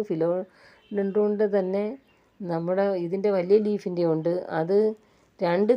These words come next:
തൈ ഇരുപത് രൂപയും. ഇത് നമ്മുടെ ബ്ലീഡിംഗ് ഹെർട്ട്,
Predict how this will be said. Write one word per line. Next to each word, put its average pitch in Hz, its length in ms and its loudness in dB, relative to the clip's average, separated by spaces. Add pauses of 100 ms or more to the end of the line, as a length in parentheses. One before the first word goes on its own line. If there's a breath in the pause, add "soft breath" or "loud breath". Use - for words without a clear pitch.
തൈ 180 120 4 (160)
ഇരുപത് 151 340 -2
രൂപയും. 147 340 -4 (260)
ഇത് 208 160 2 (920)
നമ്മുടെ 170 240 0 (100)
ബ്ലീഡിംഗ് 196 480 0
ഹെർട്ട്, 165 300 -4